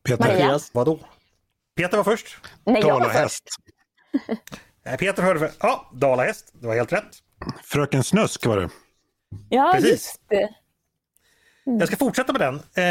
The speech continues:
Speaker 3: Eh, "Jag kan se att du vill ha mig. Rid mig som en dalahäst. Jag kan faktiskt se dig när du super loss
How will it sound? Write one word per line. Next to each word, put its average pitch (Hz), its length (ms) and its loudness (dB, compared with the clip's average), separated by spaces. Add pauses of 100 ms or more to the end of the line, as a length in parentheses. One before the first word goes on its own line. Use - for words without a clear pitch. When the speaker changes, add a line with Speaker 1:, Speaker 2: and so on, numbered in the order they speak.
(180)
Speaker 3:
Eh, 170 60 -6 (340)
"Jag 262 380 2
kan 269 180 -2
se 202 380 0
att - 200 -2
du 160 140 4
vill 151 180 2
ha 127 260 2
mig. 175 440 -4
Rid 247 420 0
mig 233 200 0
som 220 160 -2
en 202 140 2
dalahäst. 151 840 0 (460)
Jag 185 280 2
kan 247 140 0
faktiskt - 460 -4
se 254 220 -2
dig 208 240 0
när 175 200 2
du 147 120 0
super 147 400 0
loss 226 460 -2